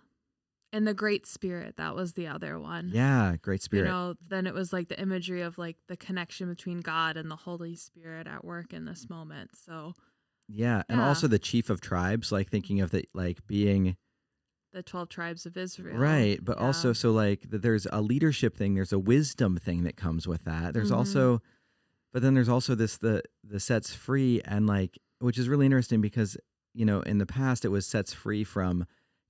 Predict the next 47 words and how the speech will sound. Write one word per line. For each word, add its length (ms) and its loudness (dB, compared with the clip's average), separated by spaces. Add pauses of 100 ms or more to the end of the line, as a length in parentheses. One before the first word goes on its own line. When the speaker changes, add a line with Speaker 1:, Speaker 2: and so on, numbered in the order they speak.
(120)
Speaker 2:
captivity. 920 -4 (240)
Speaker 1:
Mm-hmm. 500 -10
Speaker 2:
And 100 4
what 120 4
does 120 0
Jesus 300 0
set 240 -2 (160)
us 100 -8
free 160 0
from? 200 -2
Well, 140 2
captivity 720 0
to 120 -6
sin, 480 0
but 160 -4
also 400 0 (400)
Jesus 260 -6
sets 180 -2
us 100 -2
free 180 -4
from 160 -4
the 60 -2
power 240 -2
of 140 -10
death. 460 -6 (100)
Speaker 1:
Yeah. 240 -12 (500)
Speaker 2:
Um, 480 0 (240)
Speaker 1:
Mm-hmm. 360 -18 (180)
Speaker 2:
and 180 4
in 80 4
some 160 2
ways 340 2
f-, 80 -12
from 220 2
the 80 2
power 200 2
of 60 0
despair, 600 0
from 160 -4
the 80 0
power 260 0
of 80 -6
hopelessness, 640 -4
from 140 -2
the 80 0
power 340 4
of, 180 -4